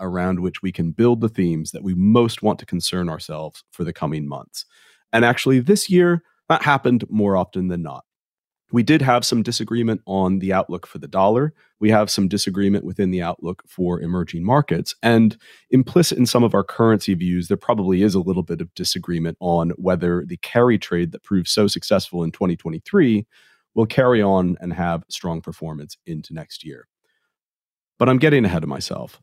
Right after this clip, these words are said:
Let's get to the ideas that have coalesced around certain themes. And the first theme we're gonna talk about is the prospect of a U S recession.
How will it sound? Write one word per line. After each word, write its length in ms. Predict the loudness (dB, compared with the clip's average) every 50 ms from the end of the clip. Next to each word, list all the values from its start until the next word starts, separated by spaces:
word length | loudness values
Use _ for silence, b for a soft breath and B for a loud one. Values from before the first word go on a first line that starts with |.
| _ _ _ _ _ _
Let's 320 | 0 2 2 2 0 -2
get 200 | -2 -2 -2 0
to 100 | 0 0
the 140 | 2 4 4
ideas 520 | 4 4 2 2 0 0 0 0 -2 -4 -4
that 100 | -4 -4
have 140 | -4 -6 -8
coalesced 720 | -2 0 2 4 4 4 2 2 0 -2 -4 -6 -8 -10 -10
around 400 | -10 -6 -4 -4 -4 -4 -4 -4
certain 340 | -2 -2 -2 0 0 -2 -4
themes. 540 | -4 -4 -8 -8 -8 -10 -12 -14 -16 -18 -16 -10
And 120 | -6 -6
the 60 | -6
first 420 | -6 -2 _ 2 2 2 2 0 0
theme 360 | 2 2 4 4 2 2 0
we're 160 | -2 -4 -4 -2
gonna 160 | 0 -2 -2
talk 300 | -2 -4 -4 -4 -4 -6
about 420 | -6 -4 -4 -4 -6 -6 -10 b b b b b b
is 200 | -2 0 0 0
the 80 | -2 -6
prospect 680 | -2 2 4 4 4 2 0 0 0 -2 -2 -2 -8 -10 _
of 100 | -8 -6
a 60 | -6
U 260 | -4 -2 -2 -2 -2
S 200 | -2 -4 -8 -10
recession. 560 | -8 -8 -6 -8 -8 -8 -12 -14 -16 -16 -20